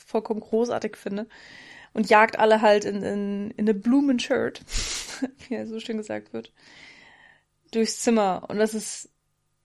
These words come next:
ja, die, die, die Szene ist einfach so wunderbar herausgearbeitet,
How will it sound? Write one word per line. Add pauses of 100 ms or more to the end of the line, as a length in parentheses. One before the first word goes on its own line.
ja,
die,
die,
die
Szene
ist
einfach
so
wunderbar
herausgearbeitet,